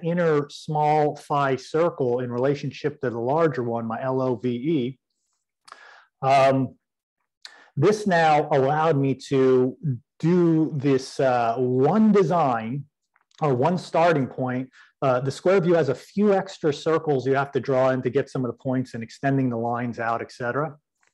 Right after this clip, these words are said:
But essentially, I'm starting from the, uh, the same root place. And, uh, you know, I'll, I'll talk about this in a little bit, but to me, just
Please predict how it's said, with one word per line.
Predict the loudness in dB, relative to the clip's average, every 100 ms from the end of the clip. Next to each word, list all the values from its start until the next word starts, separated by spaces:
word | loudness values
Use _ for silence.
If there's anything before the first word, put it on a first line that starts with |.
| _ -20 -20 -20 -4
But | -2 -2
essentially, | 0 0 4 4 4
I'm | 2
starting | -6 -8 -2 0 0
from | -4 -2 0 0 -2 -6 _ _ -8
the, | 0 2 2
uh, | 2 0
the | -2
same | -6 -6 -2 0 2
root | 2 0 -2
place. | 0 0 -2 -12 -20 -8
And, | -2 2 4 4 4
uh, | 4 2 0
you | -2
know, | -2 -4 -12 _ _ _ _
I'll, | -2 0
I'll | 2
talk | 2 2
about | 2 2
this | 2 0
in | 2
a | 4
little | 4 4 4
bit, | 4 2 2
but | 0 0 -2
to | -2
me, | 2 2 2
just | 0 -4 -6